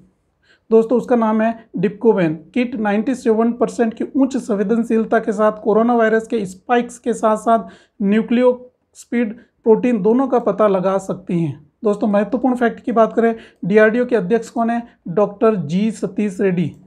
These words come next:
ये आपको दोस्तों याद करना है, ये बहुत ही इंपॉर्टेंट है। डीआरडीओ का मुख्यालय कहाँ पे है? न्यू दिल्ली है। डीआरडीओ की स्थापना कब हुई थी? नाइनटीन फिफ्टी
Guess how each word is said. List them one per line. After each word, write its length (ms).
ये 100
आपको 280
दोस्तों 320
याद 320
करना 280
है, 80
ये 60
बहुत 280
ही 60
इंपॉर्टेंट 560
है। 160
डीआरडीओ 400
का 100
मुख्यालय 400
कहाँ 280
पे 80
है? 240
न्यू 220
दिल्ली 300
है। 160
डीआरडीओ 360
की 160
स्थापना 340
कब 140
हुई 140
थी? 340
नाइनटीन 440
फिफ्टी 560